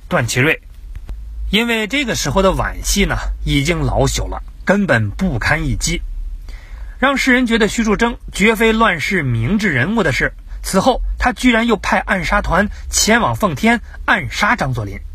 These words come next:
结果呢，以姚步营为首，由十三人组成的暗杀团携带十二万元的巨款，刚刚潜入奉天，准备制造混乱，就被早有防备的张作霖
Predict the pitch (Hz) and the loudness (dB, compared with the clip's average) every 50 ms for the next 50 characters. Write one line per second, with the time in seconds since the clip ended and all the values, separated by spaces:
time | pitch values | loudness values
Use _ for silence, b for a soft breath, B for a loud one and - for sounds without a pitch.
0 | - - - b b b b b b - 190 214 185 165 135 151 170 151 - b | -12 -12 -12 b b b b b b 2 2 2 2 2 0 0 0 -2 -4 b
1 | b b b b 180 185 196 185 196 208 247 220 208 202 165 151 170 190 170 190 | b b b b 0 2 4 4 4 4 4 2 0 -2 -2 0 0 2 2 2
2 | 220 - - - 104 - - - - - - - - - 165 165 180 202 214 202 | 2 0 -2 -4 -6 -8 -10 -14 -20 -20 -20 -18 -10 0 2 4 6 6 4 4
3 | - - 185 208 202 - - 226 233 226 196 175 180 185 185 180 143 - 165 160 | 4 4 4 2 2 4 2 2 4 4 2 2 2 2 0 -2 -2 -2 -2 -2
4 | 156 131 - 156 165 175 - - 170 160 143 127 165 156 160 143 135 143 143 170 | 0 -2 -2 -2 -2 -2 0 0 -2 -2 -2 0 0 0 0 0 0 0 0 -2
5 | 196 - - - - - - 202 214 208 220 208 202 180 - - - - 226 226 | -4 -12 -16 -16 -8 -4 0 2 4 4 4 2 2 0 -2 -4 -2 2 2 2
6 | 208 196 185 190 185 180 165 165 170 185 190 175 - 226 190 139 - 120 104 107 | 2 2 0 -2 -2 -2 -2 -2 -2 -2 -2 0 0 -2 -2 -2 -4 -4 -2 0
7 | 127 143 B B B B B - 214 240 262 269 262 202 202 180 175 170 139 - | 0 -2 B B B B B 2 4 4 4 2 2 2 2 0 0 -2 -4 -2
8 | - 135 113 120 147 147 123 - 190 151 131 - 185 202 202 - - - - 147 | -2 -2 -2 0 0 -2 0 -2 -2 -2 0 2 2 2 2 0 -8 -6 -2 -2
9 | 131 131 143 143 131 - 151 139 147 147 131 - 254 233 170 127 123 117 - - | 0 0 0 0 -2 -2 0 2 2 2 4 4 2 2 2 2 0 0 -2 -4
10 | - - b b b b b 233 226 202 220 196 - B B B - - 190 208 | -20 -20 b b b b b 4 4 4 4 0 0 B B B 2 2 4 4
11 | 226 220 190 170 143 - 147 151 175 180 185 160 151 131 - 185 190 214 220 190 | 4 2 2 0 2 2 2 2 2 2 0 0 0 2 2 2 2 2 2 2
12 | 196 160 143 139 170 190 | 2 2 2 0 -2 -4